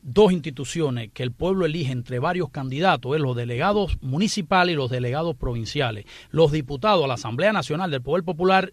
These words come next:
es uno para cada puesto. Y por lo tanto un puesto no se va a quedar vacío, por lo tanto no hay ninguna elección. Ya están escogidos, uno para cada asiento, todos van, ocupan ese asiento, nunca nadie es no elegido,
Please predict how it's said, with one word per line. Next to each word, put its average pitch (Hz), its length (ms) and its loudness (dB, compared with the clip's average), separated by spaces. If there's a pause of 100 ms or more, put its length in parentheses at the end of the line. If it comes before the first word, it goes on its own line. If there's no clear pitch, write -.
es 143 200 2
uno 196 260 2
para 131 200 -2
cada 147 200 0
puesto. 123 380 -10 (300)
Y 135 80 -6
por 127 160 -2
lo 127 120 0
tanto 160 260 0
un 143 60 -8
puesto 151 220 0
no 151 80 -2
se 147 120 -2
va 147 80 0
a - 20 -2
quedar 135 180 -2
vacío, 147 360 0
por 131 100 -2
lo 123 80 -2
tanto 170 240 -2
no 151 60 -2
hay 151 60 -2
ninguna 143 260 -2
elección. 135 440 0
Ya 131 100 0
están 156 200 -2
escogidos, 196 600 4 (340)
uno 175 260 4
para 127 200 -2
cada 143 160 2
asiento, 214 520 2 (480)
todos 160 320 8
van, 165 220 4
ocupan 135 360 0
ese 175 140 0
asiento, 190 480 0
nunca 147 340 -2
nadie 156 520 2
es 156 60 0
no 151 260 2
elegido, 180 560 4